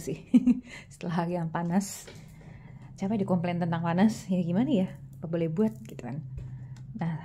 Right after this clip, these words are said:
hari ini, kali ini mau buka yang baru datang. Sebenarnya sih kemarin ini datangnya. Ini Pop Mart punya yang School Panda. Ini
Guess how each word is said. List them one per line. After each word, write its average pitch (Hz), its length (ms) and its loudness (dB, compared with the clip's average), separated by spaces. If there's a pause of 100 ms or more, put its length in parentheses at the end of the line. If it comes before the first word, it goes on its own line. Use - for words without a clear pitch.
hari 156 240 -2
ini, 254 400 2 (880)
kali 185 320 2
ini 175 560 4
mau 165 720 2 (240)
buka - 560 -6 (320)
yang 185 400 4
baru 156 240 -6
datang. 151 800 -6 (560)
Sebenarnya 196 320 2
sih - 80 -6
kemarin 165 400 2
ini 208 160 6
datangnya. 151 720 0 (640)
Ini 220 400 6 (160)
Pop 165 240 -2
Mart 165 240 0
punya 160 640 4 (480)
yang 180 320 4
School 180 400 0
Panda. 139 720 -2 (1040)
Ini 185 320 2